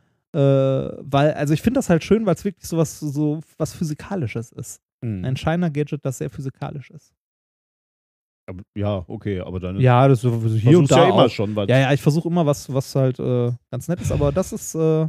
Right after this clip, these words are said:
Speaker 1: das war so eins der schönsten, finde ich, als was Kleines, Radioaktives.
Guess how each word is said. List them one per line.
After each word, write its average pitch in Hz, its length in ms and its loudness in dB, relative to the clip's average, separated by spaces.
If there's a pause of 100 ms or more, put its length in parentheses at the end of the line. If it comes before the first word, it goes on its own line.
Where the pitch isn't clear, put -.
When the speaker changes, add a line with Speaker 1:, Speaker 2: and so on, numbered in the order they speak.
(100)
Speaker 1:
das - 240 -8
war 240 120 -2
so 202 100 -4
eins 196 260 -6
der 170 140 -4
schönsten, 151 460 -4
finde 120 280 -10
ich, - 160 -16
als - 400 -10 (280)
was - 180 -14
Kleines, 202 380 -8
Radioaktives. 151 800 -8